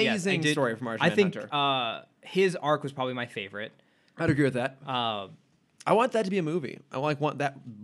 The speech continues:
Speaker 2: roughly that arc
Speaker 1: Yeah,
Speaker 2: to be
Speaker 1: that'd
Speaker 2: done
Speaker 1: be
Speaker 2: as a,
Speaker 1: amazing.
Speaker 2: as a film, yeah.
Speaker 1: Mm-hmm. And then have that Batman cameo.
Speaker 2: Yes, I, I love the Batman cameo.
Speaker 1: Yeah. Uh, I loved his arc. Um,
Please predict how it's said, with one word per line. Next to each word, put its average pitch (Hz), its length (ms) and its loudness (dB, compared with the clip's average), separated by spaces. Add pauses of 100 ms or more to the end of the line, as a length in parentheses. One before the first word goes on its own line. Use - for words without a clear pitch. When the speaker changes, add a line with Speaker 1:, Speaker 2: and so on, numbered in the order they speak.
Speaker 2:
roughly 139 320 0
that 127 180 -4
arc 113 380 -6
Speaker 1:
Yeah, 185 180 2
Speaker 2:
to 160 60 4
be 131 60 2
Speaker 1:
that'd - 80 -2
Speaker 2:
done 120 60 4
Speaker 1:
be 196 60 6
Speaker 2:
as 180 80 4
a, - 40 2
Speaker 1:
amazing. 165 340 2
Speaker 2:
as - 40 -10
a - 40 -14
film, 110 280 0
yeah. 113 200 -2
Speaker 1:
Mm-hmm. 135 240 -4
And 139 120 -4
then 147 100 0
have 151 120 -2
that 135 160 -2
Batman 139 300 -4
cameo. 147 500 -8 (460)
Speaker 2:
Yes, 294 480 2
I, 180 140 2
I 214 80 6
love 247 240 4
the 370 60 0
Batman 156 300 2
cameo. 113 300 -4
Speaker 1:
Yeah. 156 240 2 (640)
Uh, 139 220 2
I 139 80 2
loved 151 340 4
his 147 180 -2
arc. 117 460 -6 (500)
Um, 117 600 -4